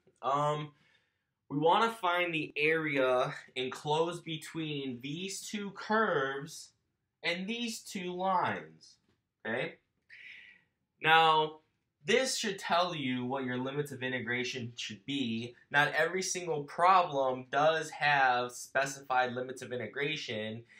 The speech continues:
In the, uh, next few examples, we're gonna see that. We're gonna have to find our limits of integration by ourselves. So let's go ahead and draw the picture first. So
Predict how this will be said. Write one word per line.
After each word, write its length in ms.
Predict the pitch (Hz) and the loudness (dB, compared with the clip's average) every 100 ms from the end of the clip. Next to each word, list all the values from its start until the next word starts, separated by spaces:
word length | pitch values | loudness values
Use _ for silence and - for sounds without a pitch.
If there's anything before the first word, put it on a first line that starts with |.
| - | -10
In 160 | - 131 | -2 -2
the, 60 | 123 | 0
uh, 800 | 131 123 127 127 127 123 123 123 | -4 0 2 6 6 6 2 2
next 220 | 147 156 - | -2 -4 -6
few 200 | 214 214 | -4 -4
examples, 540 | 160 160 147 151 143 | 0 0 0 -2 -4
we're 160 | 143 139 | -2 0
gonna 440 | 127 120 113 113 | 2 0 0 -2
see 240 | - 240 196 | -6 -4 0
that. 200 | 117 117 | 2 2
We're 80 | |
gonna 160 | 135 156 | -2 -4
have 100 | 170 | -6
to 160 | 143 143 | -8 -2
find 320 | 147 156 170 | 2 2 0
our 260 | 151 151 131 | 0 0 -2
limits 300 | 135 147 147 | -6 -6 -6
of 140 | 147 - | -10 -8
integration 760 | 127 131 127 113 113 - 117 123 - - _ | -8 -6 -6 -6 -6 -6 -6 -8 -14 -20 _
by 200 | 104 110 | 0 0
ourselves. 680 | 101 107 107 - 190 156 - - _ _ _ _ _ _ _ _ _ _ _ _ _ _ _ | 0 -2 -4 -2 0 0 -2 -12 _ _ _ _ _ _ _ _ _ _ _ _ _ _ _
So 380 | - 196 196 190 | 0 4 6 6
let's 260 | 196 285 - | 4 2 2
go 220 | 302 302 | -2 2
ahead 220 | 277 233 | 4 4
and 140 | 233 160 | 2 2
draw 400 | 156 170 196 208 | 6 8 8 4
the 80 | |
picture 560 | 202 190 180 - 208 214 | -2 -4 -4 -2 -2 -4
first. 600 | - 107 101 - - - _ _ _ _ _ _ _ _ _ _ _ _ _ _ _ _ _ _ _ _ _ _ _ _ _ _ _ _ _ _ | -4 -2 -2 -6 -10 -18 _ _ _ _ _ _ _ _ _ _ _ _ _ _ _ _ _ _ _ _ _ _ _ _ _ _ _ _ _ _
So 640 | - 196 208 170 131 113 | -6 2 6 6 4 0